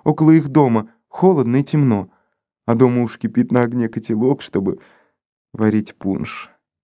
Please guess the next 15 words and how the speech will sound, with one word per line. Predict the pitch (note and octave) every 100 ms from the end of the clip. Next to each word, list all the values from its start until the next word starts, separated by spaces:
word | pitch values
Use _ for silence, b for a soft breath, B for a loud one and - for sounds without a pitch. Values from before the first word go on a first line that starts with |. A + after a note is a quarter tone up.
| _ _ _ _ _ _ _ _ _ _ _ _ _ _ _
Священник | - C3+ C#3 - A#3 G3+ F#3+
читал | - E3+ F#3
молитву | F3+ E3+ F3 F#3 D3+ C#3
у | C3+
него | C3+ D3+
над | D#3+ C3
головой, | B2 B2 A2+ G#2+ A2 A2 _ _ _ _ _ _ _
и | B2+
память | B2 F3+ G3 E3+ B2+
его | A#2+ B2 B2
подхватывала | C3+ C3 - C#3 D#3 D3 G#2+ A2
стих | A2+ - - F3+ C3+
за | G#2+
стихом: | A2+ - A2+ - A2 A2 A2+
«Господи, | A2+ E3 D#3+ - - F#2 -